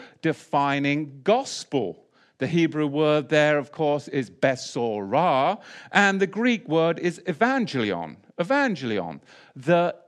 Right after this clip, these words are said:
evangelical news, the good news, gospel. Where does it come from?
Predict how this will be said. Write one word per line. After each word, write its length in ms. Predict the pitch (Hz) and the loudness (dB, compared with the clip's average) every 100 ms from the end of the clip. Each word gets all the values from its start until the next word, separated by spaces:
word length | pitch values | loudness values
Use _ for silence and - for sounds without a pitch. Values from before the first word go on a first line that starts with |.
| _ _ - | _ _ -10
evangelical 800 | 117 120 131 127 139 139 135 143 | -8 -6 -6 -4 -2 -2 -4 -6
news, 400 | 139 156 190 156 | -4 -4 -6 -4
the 140 | 160 | -4
good 340 | - 165 180 | -2 -2 -2
news, 640 | 208 233 330 359 226 104 - | -2 -2 -2 -2 -4 -6 -4
gospel. 720 | 262 339 - - 160 90 - _ _ _ - - - _ _ _ _ | -2 -2 -4 -6 -4 -4 -8 _ _ _ -20 -20 -20 _ _ _ _
Where 100 | 302 | -6
does 160 | 339 339 | -4 -6
it 140 | 339 | -8
come 240 | - 339 320 | -8 -8 -10
from? 280 | - 101 | -10 -10